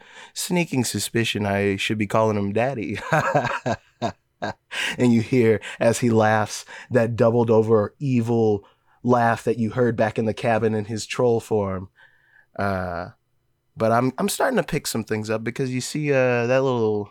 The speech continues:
that little snack I had a, a while ago gave me a, f-, a few memories, and I'm,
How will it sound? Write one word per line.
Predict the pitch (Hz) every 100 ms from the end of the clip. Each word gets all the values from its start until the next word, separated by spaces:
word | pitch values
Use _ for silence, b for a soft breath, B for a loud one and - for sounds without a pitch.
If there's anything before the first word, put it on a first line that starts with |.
| _
that | 139 143
little | 131 113
snack | - 156 156 156
I | 127 110
had | 117 104
a, | 98 90 -
a | 104
while | 104 104 104
ago | 104 101 104
gave | 104 113
me | 110 107
a, |
f-, | 104 - 110 113
a | 110
few | - 196
memories, | 123 92 92 117 202
and |
I'm, | 277